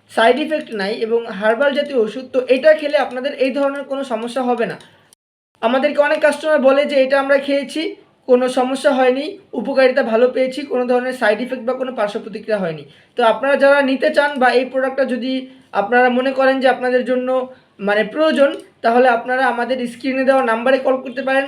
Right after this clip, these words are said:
অথবা আপনারা আমাদের ভিডিও ডেসক্রিপশন বক্স থেকে পেজের লিঙ্কে গিয়ে পেজে এসএমএস করেও কিন্তু আপনারা আরও বিস্তারিত জানতেও পারবেন এবং প্রোডাক্টটা অর্ডার করে নিতে পারবেন।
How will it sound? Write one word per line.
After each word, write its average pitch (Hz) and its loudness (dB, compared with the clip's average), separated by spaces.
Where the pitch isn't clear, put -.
অথবা 277 0
আপনারা 254 0
আমাদের 247 0
ভিডিও 226 0
ডেসক্রিপশন 254 -4
বক্স 247 -2
থেকে 262 -4
পেজের 254 2
লিঙ্কে 262 -2
গিয়ে 262 -2
পেজে 247 0
এসএমএস 254 -2
করেও 269 0
কিন্তু 262 -2
আপনারা 240 0
আরও 233 2
বিস্তারিত 247 -4
জানতেও 226 2
পারবেন 254 -2
এবং 233 2
প্রোডাক্টটা 254 0
অর্ডার 254 4
করে 277 0
নিতে 269 0
পারবেন। 170 0